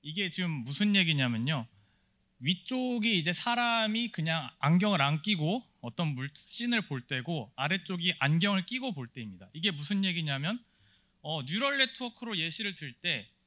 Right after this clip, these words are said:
어, 이미지 컴퓨터 비전이라고 쳤을 때 사람의 눈에 해당하는 것이 카메라라고 볼 수 있겠습니다.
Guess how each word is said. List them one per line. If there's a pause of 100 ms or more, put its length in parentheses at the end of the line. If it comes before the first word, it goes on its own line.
(520)
어,
이미지
컴퓨터
비전이라고
쳤을
때
사람의
눈에
해당하는
것이
카메라라고
볼
수
있겠습니다.